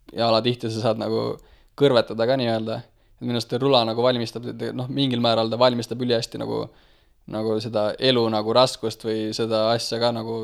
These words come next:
taluma. Aga, aga kui tehniliseks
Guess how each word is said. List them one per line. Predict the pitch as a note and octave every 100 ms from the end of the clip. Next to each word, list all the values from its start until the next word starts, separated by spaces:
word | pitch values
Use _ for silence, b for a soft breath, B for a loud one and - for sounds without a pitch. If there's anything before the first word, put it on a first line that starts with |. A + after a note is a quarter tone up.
| A2
taluma. | C#3 B2+ A2 A2 C3 _ _ _ _ _ _ _ _ _ _ _ _ _ -
Aga, | A#2 A2 A2 A2 A2 A2 A#2+ b b b b _ _ _ _ _ _ _ - _ _ _ _ - - -
aga | A#2+
kui | B2+ C3
tehniliseks | E3+ D#3 A#2 A2+ -